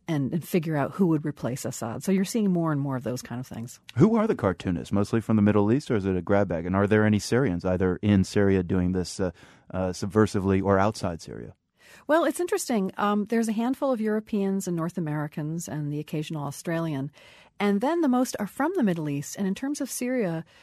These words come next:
Speaker 1: there's two or three. There's the famous Ali Ferzat, who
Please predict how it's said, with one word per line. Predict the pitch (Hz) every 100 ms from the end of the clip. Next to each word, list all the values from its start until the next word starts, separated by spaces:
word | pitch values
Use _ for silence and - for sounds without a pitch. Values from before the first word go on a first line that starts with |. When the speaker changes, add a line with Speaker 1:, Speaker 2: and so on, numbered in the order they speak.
| _
Speaker 1:
there's | 226 226 -
two | - 339
or | 302 214
three. | - 214 151 104
There's | 175 165
the | 190
famous | 190 180 185
Ali | - 165 175
Ferzat, | 180 165 151 151 - -
who | 170 156